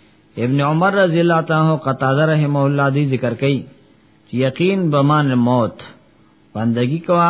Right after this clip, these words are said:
د خپل رب او تر دې پورې چې تا ته راشي مرګ، او ته مرګ پورې بندگی کوه. دغه آیاتو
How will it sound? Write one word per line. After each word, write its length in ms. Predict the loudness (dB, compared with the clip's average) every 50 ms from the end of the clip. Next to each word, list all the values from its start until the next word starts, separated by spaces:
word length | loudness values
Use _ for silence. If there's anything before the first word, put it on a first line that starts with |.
| 2
د 80 | 2 0 -2 -2
خپل 180 | -2 -2 -2 0 0 0
رب 140 | 0 0 0
او 240 | 0 2 2 0 0
تر 180 | -2 -2 -4 -2
دې 100 | -2 -4 -4 -4
پورې 200 | -4 -4 -4 -4 -4
چې 80 | -4 -6 -2
تا 100 | 0 0 0 0 -2
ته 40 | -2 -2 0
راشي 240 | 0 -2 0 0 0 0 0
مرګ، 200 | 0 0 0 0
او 160 | 0 0 0
ته 140 | 0 -2 -2 0
مرګ 280 | 0 2 2 2 0 0 0 0
پورې 180 | 0 0 0 0 0 0
بندگی 360 | 0 0 0 -2 -2 -4 -6 -6 -4
کوه. 100 | -4 -4 -2 -2
دغه 140 | 0 0 0 0 0
آیاتو 380 | 0 2 2 2 2 0 -2 -2